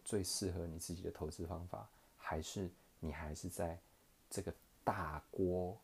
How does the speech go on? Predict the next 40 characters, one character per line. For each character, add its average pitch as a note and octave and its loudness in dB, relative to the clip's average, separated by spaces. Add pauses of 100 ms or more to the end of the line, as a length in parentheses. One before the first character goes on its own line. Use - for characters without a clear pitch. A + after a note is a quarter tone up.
(160)
大 G2+ 0
家 G2 0
大 F2 2
染 D2+ 0
缸 F2+ 4
里 D2+ -2
面 D#2+ 0
跟 F#2 0
大 F2+ 0
家 E2+ 0
和 F2 4
稀 F2 2
泥 D#2+ 0
啊？ A#2 -8 (120)
哦， F2+ -8 (100)
就 - -2
是 F2+ 0
说， F#2 -2 (680)
呃， - -6
一 G#2 0
起 - 0
在 F2+ 2 (420)
听 F#2+ 4
这 F#2+ 4
些 F#2 4
消 F2 4
息， E2+ -4
然 F2 -4
后 E2+ 0
看 F2+ 0
这 E2+ 0
些 E2+ 2 (400)
不 F#2 2
确 G2 4
定 F#2+ 2
资 F#2 0
讯 F2 0
来 D#2+ 0
源 D#2+ -2
的 - -2